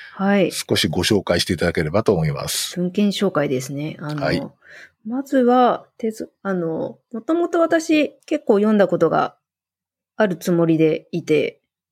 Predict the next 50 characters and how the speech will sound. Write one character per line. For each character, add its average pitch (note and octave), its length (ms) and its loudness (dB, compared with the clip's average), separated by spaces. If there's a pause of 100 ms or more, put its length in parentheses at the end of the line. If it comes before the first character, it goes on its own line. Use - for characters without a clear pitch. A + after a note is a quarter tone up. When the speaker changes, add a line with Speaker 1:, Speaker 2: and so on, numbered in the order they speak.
(140)
Speaker 1:
で、 G3+ 340 2
あ G3 120 -2
の、 F3+ 140 -2
も-、 - 180 -8
も-、 A#3 160 -4 (140)
も C4+ 120 0
と C#4 120 -2
も D4 100 2
と D4 140 0
読 D4 160 2
ん C#4+ 80 2
で A#3+ 100 4
す A3+ 140 -2
ご B3 120 2
く F3+ 280 0
素 G3+ 140 -6
晴 G#3 80 0
ら G#3 80 2
し G#3 100 -12
か F#3+ 80 0
っ F#3 100 -4
た D#3+ 220 -2
作 F#3 220 -8
品 F#3 180 0
を - 20 0
も F3 80 0
う F#3+ 40 2
一 F#3 40 -10
回 A3+ 140 0
読 A3+ 120 0
み A#3 60 2
直 A#3+ 160 2
そ B3+ 140 0
う B3 40 0
か G3 120 2
な F3+ 160 4
と F3+ 100 0
思 E3 120 2
っ D#3+ 40 -8
た D#3 160 -2
ん C#3+ 80 -2
で - 80 -6
す - 80 -12
け D3 140 -8
れ D3 80 -4
ど D3 100 -6
も、 D3 260 -2 (520)
え D#3 100 2
ー D3 80 -4
と、 D#3 360 -2